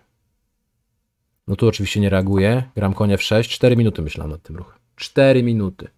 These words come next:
Wiedziałem, że pójdzie C D. Nie mogę bić w ten sposób, bo spadnie mi koń, więc muszę bić królem. I po szaszku, który nastąpił, też to liczyłem.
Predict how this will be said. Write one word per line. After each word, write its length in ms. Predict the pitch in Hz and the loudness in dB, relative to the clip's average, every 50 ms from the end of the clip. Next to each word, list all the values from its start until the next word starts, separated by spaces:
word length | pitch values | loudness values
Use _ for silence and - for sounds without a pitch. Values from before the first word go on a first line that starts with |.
| _ _ _ _ _ _ _ _ _ _ _ _ - | _ _ _ _ _ _ _ _ _ _ _ _ -4
Wiedziałem, 300 | 117 143 196 196 147 113 | 0 2 2 4 2 2
że 80 | 95 87 | 0 -4
pójdzie 320 | - 92 90 78 80 80 | -4 -6 -6 -4 -6 -8
C 180 | - - 82 80 | -6 -4 -6 -4
D. 260 | 82 98 107 117 117 - 98 | -2 -2 -4 -4 -6 -6 -4
Nie 80 | 98 | -2
mogę 240 | 101 98 90 92 87 | -2 -2 -2 -2 -4
bić 240 | 78 87 82 - - | -4 -6 -8 -8 -14
w 120 | - - | -14 -10
ten 140 | - 85 76 | -8 -8 -8
sposób, 420 | - - - 78 - - 110 107 | -8 -10 -12 -12 -10 -8 -8 -8
bo 280 | 95 85 82 78 76 78 - | -8 -8 -8 -8 -10 -10 -12
spadnie 380 | - - - 82 80 80 78 78 | -16 -14 -12 -12 -10 -8 -8 -8
mi 100 | 76 78 | -8 -10
koń, 360 | _ - 85 90 104 110 101 | _ -6 -6 -4 -4 -6 -6
więc 240 | 87 85 80 - - | -8 -8 -10 -10 -10
muszę 180 | 90 - - | -10 -8 -6
bić 180 | 87 90 87 - | -6 -8 -8 -8
królem. 400 | - - 92 90 101 123 147 151 _ _ - - _ _ _ _ _ _ _ - | -6 -4 -2 -2 0 -2 -4 -6 _ _ -20 -20 _ _ _ _ _ _ _ -8
I 280 | - 104 101 98 98 92 - - | -4 -2 0 0 0 -2 -4 -6
po 80 | 107 | -6
szaszku, 420 | - - - 123 117 - - 95 82 | 0 2 2 2 2 0 -4 -8 -10
który 240 | - - 90 90 | -8 -10 -8 -6
nastąpił, 580 | 85 87 - - - 92 85 82 - 127 151 156 _ - | -6 -8 -8 -6 -6 -6 -6 -4 -4 -6 -6 -6 _ -2
też 180 | - 180 - - | 0 0 0 0
to 100 | - 101 | -2 -2
liczyłem. 480 | 95 90 - - 80 80 98 147 185 | -2 -4 -6 -4 -4 -4 -4 -6 -8